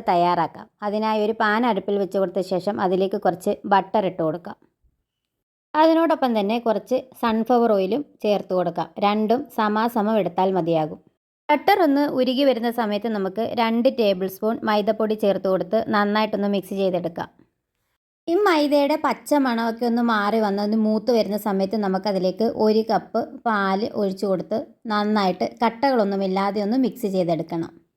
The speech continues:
നന്നായിട്ട് തിളച്ചൊന്ന് കുറുകി വരുന്നിടം വരെ നമുക്കൊന്ന് മിക്സ് ചെയ്ത് കൊടുക്കണം. നന്നായിട്ട്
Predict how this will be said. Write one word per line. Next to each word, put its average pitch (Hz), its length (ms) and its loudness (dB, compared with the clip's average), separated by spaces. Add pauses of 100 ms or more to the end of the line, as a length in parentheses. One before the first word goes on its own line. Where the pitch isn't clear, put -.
(1120)
നന്നായിട്ട് 302 540 4 (100)
തിളച്ചൊന്ന് 254 560 2 (240)
കുറുകി 269 400 2
വരുന്നിടം 226 460 2
വരെ 220 220 0
നമുക്കൊന്ന് 208 420 -2 (360)
മിക്സ് 240 360 0
ചെയ്ത് 190 240 4
കൊടുക്കണം. 165 380 -2 (3500)
നന്നായിട്ട് 302 480 4